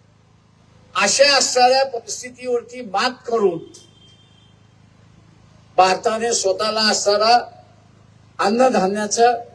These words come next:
गोदाम केला, परंतु या चार कोटी जनतेला पोचताना ते गोदाम खाली झालं, आणि जगातून मग आवाज निघायला लागला, "आम्ही तरी किती द्यायचं?"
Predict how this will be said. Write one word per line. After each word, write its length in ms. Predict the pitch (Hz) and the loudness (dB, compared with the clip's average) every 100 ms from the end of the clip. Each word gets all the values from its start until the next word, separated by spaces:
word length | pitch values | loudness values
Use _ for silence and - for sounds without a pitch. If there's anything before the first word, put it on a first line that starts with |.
| - | -6
गोदाम 420 | 175 185 220 233 | 0 2 4 4
केला, 440 | 226 226 202 190 156 - - - - | 0 0 4 4 2 -4 -18 -20 -2
परंतु 640 | 175 208 202 226 208 180 - - _ _ 165 | 0 0 -2 -6 0 0 -2 -16 _ _ -2
या 120 | 190 | -2
चार 320 | 180 214 233 | -2 -2 -2
कोटी 380 | 233 202 - 202 | -2 -6 -14 -10
जनतेला 420 | 190 185 190 202 196 | -6 -6 -8 -6 -6
पोचताना 680 | - 165 - 202 196 185 190 - _ | -6 -12 -6 -4 0 0 -2 -8 _
ते 140 | 180 - | -12 -8
गोदाम 400 | 156 180 233 233 | -6 -2 -2 -4
खाली 260 | 185 190 196 | -4 -4 0
झालं, 380 | 185 185 170 160 160 - - - | 2 4 6 4 0 -16 -16 -8
आणि 160 | 196 | -8
जगातून 640 | 170 165 180 202 - 190 - - _ 165 | 0 0 2 -2 -4 -6 -8 -18 _ -8
मग 100 | 175 | -4
आवाज 540 | 165 196 233 247 - | 2 4 4 4 -2
निघायला 260 | 226 208 208 | -4 -2 0
लागला, 420 | 202 190 190 - - - | -2 0 0 0 -6 -10
"आम्ही 280 | 160 214 269 | -6 -4 0
तरी 280 | 277 269 269 | 4 4 2
किती 280 | 247 226 | -10 -12
द्यायचं?" 380 | 185 - - - | -4 -4 -4 -10